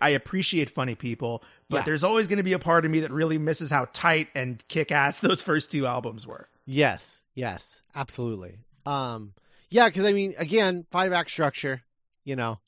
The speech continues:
Speaker 1: Oh,
Speaker 2: It hap-,
Speaker 1: great. I can't wait.
Speaker 2: Yeah. No, it happened again. So we'll, we'll get there in the rundown. Um, but I am curious about how,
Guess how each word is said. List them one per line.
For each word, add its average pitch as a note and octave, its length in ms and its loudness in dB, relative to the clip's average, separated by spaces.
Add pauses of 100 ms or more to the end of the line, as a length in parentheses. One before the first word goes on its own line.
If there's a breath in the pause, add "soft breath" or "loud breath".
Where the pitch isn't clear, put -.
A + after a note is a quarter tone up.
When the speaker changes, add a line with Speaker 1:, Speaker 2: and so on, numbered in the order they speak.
(140)
Speaker 1:
Oh, A3 280 8
Speaker 2:
It - 20 8
hap-, D#3+ 100 4
Speaker 1:
great. A#3 160 6
I E3+ 60 2
can't F#3+ 160 2
wait. F#3+ 100 6
Speaker 2:
Yeah. C#3 140 8 (280)
No, D3 200 4
it C#3 60 4
happened F3+ 280 2
again. D#3+ 380 -2
So C#3 120 -8
we'll, D3+ 220 -2
we'll D3+ 140 -4
get C#3+ 200 -2
there D#3 140 0
in C#3+ 100 -4
the C3 80 -6
rundown. A#2+ 560 -4 (360 soft breath)
Um, A2+ 520 -8
but C#3 140 -2
I D#3 80 2
am F#3+ 340 -2
curious F3 800 0
about C3 540 0 (2000)
how, F#3 920 4